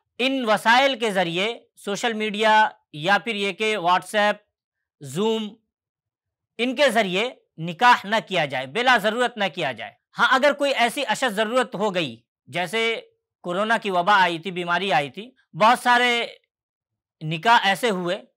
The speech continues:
Zoom के ज़रिए हुए या फिर जो जदीद वसाइल हैं उनके ज़रिए हुए, तो अगर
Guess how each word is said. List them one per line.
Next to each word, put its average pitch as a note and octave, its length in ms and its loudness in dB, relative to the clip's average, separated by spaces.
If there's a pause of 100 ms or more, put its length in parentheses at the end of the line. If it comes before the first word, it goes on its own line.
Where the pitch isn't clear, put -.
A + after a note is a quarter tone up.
(760)
Zoom F3+ 340 -6
के G3 80 -4
ज़रिए G3 280 -2
हुए F3+ 300 -2
या E3+ 180 0
फिर F3 320 -10
जो E3+ 200 -6
जदीद E3+ 380 -4
वसाइल G3 420 0
हैं F#3+ 60 -2
उनके F#3 240 -8
ज़रिए D3 220 -6
हुए, A2 240 -14 (1600)
तो F#3+ 60 -6
अगर A3+ 260 2